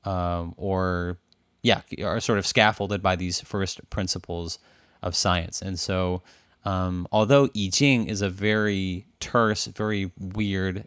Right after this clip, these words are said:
text, it's very hard to understand, it itself doesn't have, uh, a creation story. One of the commentaries that it, that is appended to it, it's actually called the Great Commentary or the Great Appendix, uh, actually does have a creation story in it.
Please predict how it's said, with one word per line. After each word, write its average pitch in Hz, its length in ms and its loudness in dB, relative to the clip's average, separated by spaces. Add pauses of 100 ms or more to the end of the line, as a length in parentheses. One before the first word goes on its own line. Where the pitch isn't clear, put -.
text, - 340 0
it's - 100 -14
very 101 180 0
hard 107 180 0
to 90 60 0
understand, 104 640 -2
it 127 180 0
itself 127 600 4 (420)
doesn't 107 280 0
have, 90 520 -4 (120)
uh, 98 200 -2
a 101 80 -4
creation 110 400 -2
story. 87 340 -4 (960)
One 127 220 4
of 123 100 2
the 101 100 0
commentaries 110 840 2
that 98 120 -2
it, 90 180 -2 (180)
that 104 160 -2
is 98 100 -2
appended 101 580 -2 (100)
to 151 200 2
it, 92 180 2
it's - 140 -4
actually 95 300 0
called 90 400 0 (420)
the 95 120 0
Great 98 300 2 (200)
Commentary 95 680 0
or 90 240 -6
the 90 120 -4
Great 95 280 -2
Appendix, - 680 -4 (1000)
uh, 101 120 2
actually 120 300 2
does 104 180 2
have 101 120 -4
a 92 40 -10
creation 87 380 -4
story 87 320 0
in 85 100 0
it. 85 120 -6